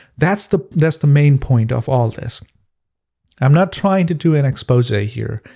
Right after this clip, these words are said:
exposing progressive Christianity. What I'm trying to do is, there's this misrepresentation out there. They mean this Galatians chapter three twenty-eight into completely different way, and that's not what Apostle Paul meant.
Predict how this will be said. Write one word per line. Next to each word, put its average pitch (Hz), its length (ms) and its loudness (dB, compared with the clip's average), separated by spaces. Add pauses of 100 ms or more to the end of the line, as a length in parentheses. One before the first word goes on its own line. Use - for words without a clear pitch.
exposing 113 580 0
progressive 120 520 0
Christianity. 120 560 -4
What 139 140 0
I'm 202 180 -2
trying 165 320 0
to 127 60 0
do 123 200 2
is, 117 240 0 (400)
there's 139 240 2
this 196 200 0
misrepresentation 143 920 2
out 113 280 2
there. 110 340 0 (280)
They 131 120 4
mean 190 340 4
this 156 260 2 (100)
Galatians 139 480 2
chapter 135 260 0
three 135 200 0
twenty-eight 131 500 2
into 131 180 -2
completely 147 560 -2
different 123 360 0
way, 113 340 0 (260)
and 127 120 4
that's 151 260 0
not 139 260 0
what 123 240 -2
Apostle 123 520 -2
Paul 117 320 -2
meant. 139 420 -2